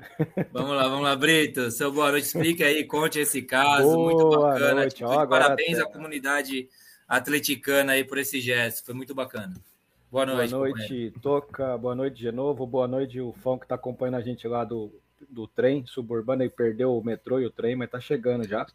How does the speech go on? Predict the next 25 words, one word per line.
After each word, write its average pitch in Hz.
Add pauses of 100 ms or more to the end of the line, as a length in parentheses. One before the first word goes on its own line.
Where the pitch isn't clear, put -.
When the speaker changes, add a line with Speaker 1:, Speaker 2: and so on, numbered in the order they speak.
(920)
Speaker 1:
É, 107
estamos 127
aí 127
para 120
mais 123
um 135
programa 117
com -
uma 110
imensa 113
satisfação. 110
A 110
hora 117
que 123
abre 120
a 110
tela 110
aqui 117
fica -
tudo 127
rubro-negro, 107
é 107
legal 92
de 82
ver. 87